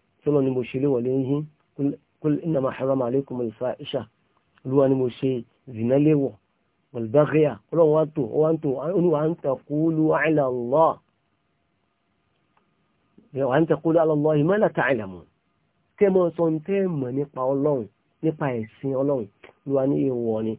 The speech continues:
Kí ló sì máa ń fà? Tí wọ́n bá ti padà sọ́dọ̀ àwọn tí wọ́n jẹ́ àwọn àfáà ẹ̀sìn. So, kí wọ́n lọ lè, kí ni ẹ̀sìn wí lérí nǹkan yìí? So, ojúṣe àwọn àfáà ni.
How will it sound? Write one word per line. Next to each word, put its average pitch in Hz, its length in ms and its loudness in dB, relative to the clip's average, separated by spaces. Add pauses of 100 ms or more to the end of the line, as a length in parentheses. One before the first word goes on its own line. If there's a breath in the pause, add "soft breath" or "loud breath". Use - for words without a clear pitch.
(100)
Kí - 140 -8
ló 269 100 2
sì 226 80 2
máa 214 140 6
ń 220 60 0
fà? 190 140 2 (300)
Tí - 120 -14
wọ́n 143 80 -2
bá 135 100 -2
ti 120 80 -12
padà 117 260 -8
sọ́dọ̀ 135 280 -4
àwọn 101 280 -8 (520)
tí - 120 -20
wọ́n 131 140 -2
jẹ́ 123 180 -2
àwọn 104 460 -6 (140)
àfáà 123 480 -8
ẹ̀sìn. 110 400 -8 (760)
So, 120 60 -2 (300)
kí - 140 -10
wọ́n 131 140 2
lọ 117 80 -2
lè, 107 140 -4 (200)
kí - 160 -6
ni 127 160 -2
ẹ̀sìn 107 340 -6
wí 135 120 0
lérí 139 220 0
nǹkan 110 240 -12
yìí? 107 280 -8 (760)
So, - 40 0
ojúṣe 165 400 0
àwọn 131 180 0
àfáà 127 280 -4
ni. 101 120 -6